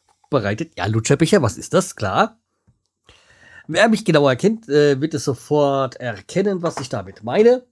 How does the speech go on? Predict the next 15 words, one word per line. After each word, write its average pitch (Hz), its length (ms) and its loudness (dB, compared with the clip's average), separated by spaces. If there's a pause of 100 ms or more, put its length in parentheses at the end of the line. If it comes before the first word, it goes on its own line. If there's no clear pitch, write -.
(960)
Äh, 123 240 -4
ist - 280 -10
der 98 60 -4
Becher 110 240 -4
von 107 160 -4
Werder 98 220 -2
Bremen, 110 280 -10 (320)
wo 123 300 -4
Lutscher 143 260 -4
drauf 90 240 -12
ist. - 120 -14
Äh, 156 340 6
Lutscher 170 440 0 (100)
ist - 480 -4 (960)
der, 220 720 4